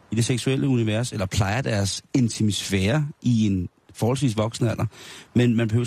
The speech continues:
bare ikke ligesom at gå ind i det. Men <clears throat>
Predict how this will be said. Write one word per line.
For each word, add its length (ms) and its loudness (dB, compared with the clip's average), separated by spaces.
bare 160 -2
ikke 120 -8
ligesom 320 -2
at 120 2
gå 100 0
ind 120 0
i 40 -4
det. 160 -6
Men 380 4
<clears throat> 460 0